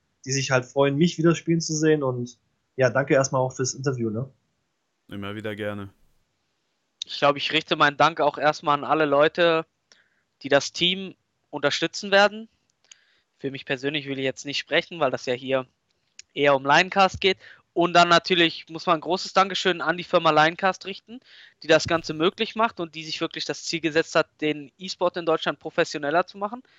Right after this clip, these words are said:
Speaker 3: Nicht nur in C S G O, auch wenn wir jetzt erstmal mit C S G O anfangen, weil ich denke auch, dass die Produkte relativ in Richtung C S G O gehen. Deswegen ist C S G O da der beste Schritt.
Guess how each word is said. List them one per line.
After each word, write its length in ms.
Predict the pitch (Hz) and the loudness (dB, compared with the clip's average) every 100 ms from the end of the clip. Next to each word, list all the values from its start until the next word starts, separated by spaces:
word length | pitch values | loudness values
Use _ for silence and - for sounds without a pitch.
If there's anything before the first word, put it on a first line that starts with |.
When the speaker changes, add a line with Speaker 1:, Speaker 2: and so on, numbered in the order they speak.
| _ _ _ | _ _ _
Speaker 3:
Nicht 220 | 160 175 | -6 0
nur 100 | 185 | 0
in 80 | 175 | 2
C 140 | 185 | 2
S 160 | 170 - | 2 4
G 80 | 196 | 4
O, 40 | |
auch 280 | 220 180 - | 6 6 2
wenn 140 | 165 | 0
wir 60 | 156 | 0
jetzt 120 | - | 4
erstmal 300 | 156 - 165 | 2 2 -2
mit 160 | 151 - | -4 0
C 100 | 160 | 0
S 160 | 139 | 0
G 60 | 156 | -2
O 80 | 147 | 2
anfangen, 420 | 175 - 185 190 - - _ _ | 0 2 0 0 -12 -20 _ _
weil 200 | 131 135 | 2 2
ich 120 | 139 | 2
denke 240 | 151 147 147 | -2 4 2
auch, 80 | |
dass 140 | 147 139 | 2 -4
die 100 | 151 | -8
Produkte 480 | - 151 160 170 147 | -6 -6 0 2 2
relativ 400 | 160 - 170 165 | 0 -2 -14 -8
in 80 | |
Richtung 340 | 156 160 170 156 | -6 -6 -6 -8
C 140 | - | -4
S 160 | 160 - | -4 -4
G 60 | |
O 80 | 170 | -6
gehen. 320 | 170 180 180 _ _ _ _ _ _ _ _ - | -2 -2 -2 _ _ _ _ _ _ _ _ -10
Deswegen 300 | 131 147 139 | -8 -10 -10
ist 120 | - | -2
C 100 | 156 | -2
S 120 | - | 0
G 80 | 156 | 2
O 40 | |
da 120 | 147 | 2
der 120 | 143 135 | 4 2
beste 280 | 151 - | 0 -4
Schritt. 400 | 156 196 202 - | -8 -6 -8 -10